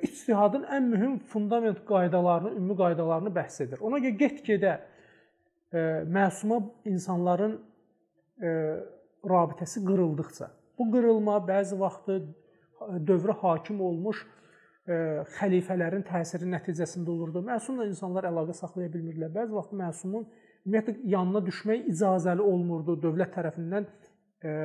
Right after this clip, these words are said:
xəlifələr tərəfindən bu qadağan edilirdi. Bundan sonra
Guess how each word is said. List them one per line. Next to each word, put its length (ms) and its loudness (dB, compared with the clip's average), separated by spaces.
xəlifələr 500 -2
tərəfindən 320 -4
bu 120 -2
qadağan 500 2
edilirdi. 480 -2
Bundan 300 6
sonra 300 2